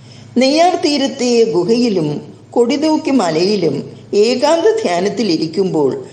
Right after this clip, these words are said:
മനുഷ്യരെ വരിഞ്ഞു മുറുക്കുന്ന അധർമ്മങ്ങളെക്കുറിച്ചായിരുന്നു ഗുരു അധികവും ചിന്തിച്ചത്. വഴി നടക്കാൻ തടസ്സം,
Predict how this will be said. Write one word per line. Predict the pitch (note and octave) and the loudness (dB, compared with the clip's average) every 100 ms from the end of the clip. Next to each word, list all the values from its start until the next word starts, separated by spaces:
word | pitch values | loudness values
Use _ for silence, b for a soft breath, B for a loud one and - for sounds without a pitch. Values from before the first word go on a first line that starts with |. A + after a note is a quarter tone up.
| B G3 | B -4
മനുഷ്യരെ | F#3+ G3 A#3+ - C#4+ C#4+ | 0 2 0 0 0 0
വരിഞ്ഞു | C4 F#3+ D#3+ G3 C4 F4 | 0 0 0 0 0 2
മുറുക്കുന്ന | C#4+ F3 E3+ G#3+ F#3+ F#3 D#3 - B B E3+ | 0 -2 -4 0 0 0 -4 -6 B B -6
അധർമ്മങ്ങളെക്കുറിച്ചായിരുന്നു | F3+ G#3 A#3+ C4+ C#4 C#4 C#4 A3 G3 G3 E3+ D3+ E3+ G3 F#3 D3+ - D3+ | -2 0 0 2 2 2 0 0 0 -2 -4 -2 -2 -2 -2 -4 -6 -4
ഗുരു | D#3 F3+ G3 | -2 -2 -4
അധികവും | D3 C3+ D#3 E3+ G3 G#3 | -4 -4 -2 0 0 0
ചിന്തിച്ചത്. | - B2 C3+ C3 A#2 - - - - - - - - - - - B3 | -2 -4 -4 -4 -6 -6 -10 -20 -20 -20 -20 -20 -20 -20 -20 -6 -2
വഴി | A#3+ A3 | 2 2
നടക്കാൻ | F#3+ F3+ F3+ F#3 D#3+ D3+ D3+ | 2 0 0 -2 0 -2 -4
തടസ്സം, | C#3 E3 - D4 | -4 -6 -4 -6